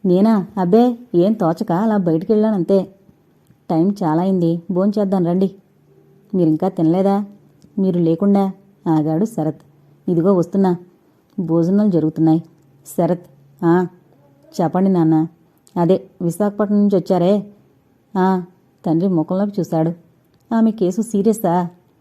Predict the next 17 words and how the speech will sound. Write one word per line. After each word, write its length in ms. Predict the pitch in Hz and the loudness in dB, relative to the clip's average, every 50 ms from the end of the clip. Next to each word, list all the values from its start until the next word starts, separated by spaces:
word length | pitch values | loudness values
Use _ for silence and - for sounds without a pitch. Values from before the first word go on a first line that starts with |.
| _ _ _ _ _ _ _ - | _ _ _ _ _ _ _ -4
ఏం 320 | 185 185 202 226 233 233 233 - - | -2 0 2 0 0 -2 -4 -6 -4
అలా 180 | 165 156 165 180 | -2 0 0 2
అడిగారు? 420 | 190 202 202 208 208 220 226 220 - - - _ _ _ _ _ _ _ _ _ _ _ _ _ - | 2 2 2 4 4 4 2 0 -4 -10 -20 _ _ _ _ _ _ _ _ _ _ _ _ _ -4
అబ్బే, 320 | 170 160 156 185 196 202 202 - - - 190 | -2 0 2 2 2 2 -2 -6 -10 -6 -4
ఏం 220 | 175 175 175 185 | -2 0 0 2
లేదు, 260 | 196 196 185 185 - - - - | 2 2 0 0 -4 -6 -6 -4
తెలుసుకుందామని. 720 | 175 170 170 - - 202 190 185 175 170 170 185 214 208 190 - - _ _ _ _ _ _ _ _ - - | -2 -2 -2 -2 -2 -2 0 0 2 2 2 2 2 0 -2 -6 -16 _ _ _ _ _ _ _ _ -10 -4
శరత్లో 400 | 190 160 160 170 - - 208 208 | -2 -2 -2 -2 -2 -2 0 0
ఏదో 280 | 208 185 165 170 165 196 | 2 2 2 2 0 2
అనుమానం. 460 | 180 160 156 170 175 180 180 170 170 - _ _ _ _ _ _ _ _ _ _ _ - - | 2 2 2 2 2 2 0 0 -2 -6 _ _ _ _ _ _ _ _ _ _ _ -6 -2
మాట్లాడవేరా? 720 | 180 160 151 160 - 185 190 185 185 190 190 190 185 185 175 - _ _ _ _ _ _ _ _ _ _ _ _ - | -2 0 0 -2 -2 -2 -2 0 0 2 2 0 0 -2 -4 -10 _ _ _ _ _ _ _ _ _ _ _ _ -6
కాస్త 300 | 196 165 175 175 175 - | -4 -2 -2 -2 -4 -4
ముదిరింది. 540 | 190 170 160 160 170 180 190 180 170 170 - - _ _ _ _ _ _ _ _ _ _ - | -2 0 0 2 2 2 2 0 0 -2 -4 -10 _ _ _ _ _ _ _ _ _ _ -4
ప్రమాదం 420 | 196 170 160 160 170 180 196 202 202 | -2 0 2 2 2 2 2 4 4
లేదు 140 | 196 196 202 | 4 2 2
కదూ? 240 | 214 208 233 269 254 - - _ _ _ _ _ _ _ _ _ _ - | 2 2 2 2 0 -4 -14 _ _ _ _ _ _ _ _ _ _ -2
లేదు. 280 | 170 165 170 170 180 - | 0 2 2 2 0 -2